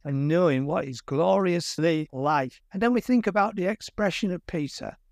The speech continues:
I'm really pleased that Peter says these things and it's recorded, because if he'd just thought them,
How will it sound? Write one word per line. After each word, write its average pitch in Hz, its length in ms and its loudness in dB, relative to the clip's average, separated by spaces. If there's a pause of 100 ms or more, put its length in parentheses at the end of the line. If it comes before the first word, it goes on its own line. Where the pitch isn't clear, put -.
(160)
I'm 208 180 2
really 269 280 4
pleased 226 380 -2
that - 160 -20
Peter 185 340 0
says 170 440 0
these 143 260 -4
things 131 400 -2
and 139 100 0
it's - 200 -6
recorded, 143 640 -2
because - 600 -10 (380)
if 190 100 -6
he'd 233 180 0
just - 320 -2
thought 233 400 0
them, - 260 -12